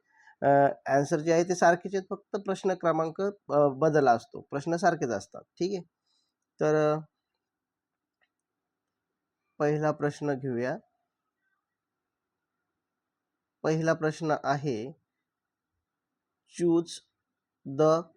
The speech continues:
incorrect option. नंबर वन, नंबर वनचा ऑप्शन नंबर वन करेक्ट आहे. नंबर टूचा नंबर थ्री नंबर ऑप्शन बरोबर आहे. थ्री नंबरचा टू नंबर ऑप्शन बरोबर आहे regularly.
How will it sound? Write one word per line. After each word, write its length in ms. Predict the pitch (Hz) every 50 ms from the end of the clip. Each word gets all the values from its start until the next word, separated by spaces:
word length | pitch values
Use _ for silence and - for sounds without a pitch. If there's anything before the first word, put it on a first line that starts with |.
| _ _ _ _ _ _ _ - 147
incorrect 420 | 151 156 151 - 135 131 131 - 123
option. 380 | 117 - - - - 107 98 - _ _ _ -
नंबर 280 | 120 131 139 143 147 147
वन, 280 | 147 151 139 104 87 92 - _ _ -
नंबर 240 | 120 127 131 143 143
वनचा 720 | 139 131 143 147 151 156 151 - - 165 156 156 156 160 170 _ _ _ _ _
ऑप्शन 360 | - 123 131 - - - 147
नंबर 340 | 143 143 139 135 131 143 143 - -
वन 300 | 131 139 143 143 139 -
करेक्ट 380 | - 147 131 131 123 - -
आहे. 280 | 107 98 98 104 117 151 - _ _ _ _ _ _ _ _ _ -
नंबर 340 | 135 139 143 139 147 151 151 151 _ -
टूचा 520 | 170 156 147 120 - 139 123 107 110 123 - - _ _ _ _ _ _ _
नंबर 640 | - 139 139 139 139 135 139 139 135 135 135 135 135
थ्री 280 | 135 _ - - 156
नंबर 300 | 151 147 143 139 135 139
ऑप्शन 440 | 131 131 127 - - 143 131 131 123
बरोबर 340 | 123 127 120 117 110 110 104
आहे. 320 | 98 95 107 123 131 147 - _ _ _ _ _ _ _ _ _
थ्री 180 | - - 165 156
नंबरचा 1500 | 151 156 151 151 151 151 156 160 165 170 - _ _ _ _ _ _ _ _ _ _ _ - - 170 147 123 113 117 - - _ _ _ _ _ _ -
टू 120 | 170 170
नंबर 320 | 165 165 156 151 143 147 135
ऑप्शन 420 | - 120 120 - - 135 123 123
बरोबर 340 | 117 120 117 113 107 113 110
आहे 180 | 107 117 135 135
regularly. 680 | 135 131 131 123 127 120 120 110 101 104 113 139 175